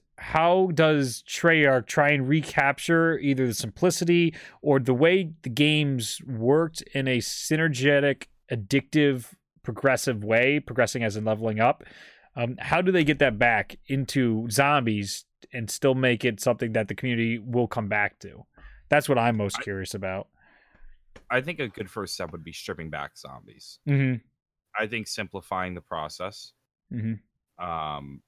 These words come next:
Speaker 2: get rid of a lot of these upgrade quests. Get rid of a lot of these, like,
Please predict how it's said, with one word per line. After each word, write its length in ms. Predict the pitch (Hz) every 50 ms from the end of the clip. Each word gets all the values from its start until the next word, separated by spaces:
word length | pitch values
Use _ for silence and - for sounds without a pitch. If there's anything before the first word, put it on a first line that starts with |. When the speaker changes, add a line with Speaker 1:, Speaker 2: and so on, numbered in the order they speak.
| _ _ _ _ -
Speaker 2:
get 200 | - 117 110 - 90
rid 160 | 98 95 95
of 80 | 95
a 40 | 98
lot 220 | 95 92 85 82 80
of 80 | 78
these 180 | 80 80 76 80
upgrade 400 | 78 76 - _ 78 73 73 -
quests. 380 | _ 78 73 73 - - - -
Get 180 | _ 87 85 -
rid 140 | 78 85 82
of 100 | 82 80
a 60 | 85
lot 260 | 82 82 80 76 76
of 100 | 76 73
these, 420 | 69 76 76 76 73 73 76 - -
like, 160 | 76 71 -